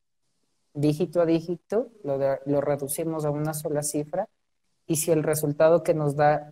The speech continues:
es nueve, estamos en un año de cierre de ciclo. Y al estar en un año de cierre de ciclo, nos compete, como el ejemplo del osito, nos compete cerrar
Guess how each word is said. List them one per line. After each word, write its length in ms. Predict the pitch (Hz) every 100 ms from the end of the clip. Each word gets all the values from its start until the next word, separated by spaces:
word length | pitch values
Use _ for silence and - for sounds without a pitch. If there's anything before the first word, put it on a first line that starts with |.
| -
es 200 | 151 156
nueve, 540 | 185 165 151 165 160 -
estamos 560 | 139 - 156 151 156 151
en 100 | 143
un 180 | 143 143
año 260 | 139 139
de 120 | 131 123
cierre 360 | - 131 127
de 100 | 120
ciclo. 440 | 117 - 117 107 101 _ _ - - -
Y 60 | 151
al 100 | 143
estar 320 | 135 165 165
en 80 | 170
un 180 | 180
año 300 | 170 160 165
de 100 | 156
cierre 340 | 151 160 151 151
de 120 | 147
ciclo, 500 | 151 156 156 151 156
nos 320 | 139 131 -
compete, 720 | - 123 123 143 139 - 139 -
como 500 | 127 123 117 117 - 120
el 80 | 117
ejemplo 440 | - 147 147 143
del 140 | 139 139
osito, 480 | 147 143 - 170 202
nos 240 | 139 131
compete 560 | - 127 139 139 147 143
cerrar 680 | - - 131 123 127 131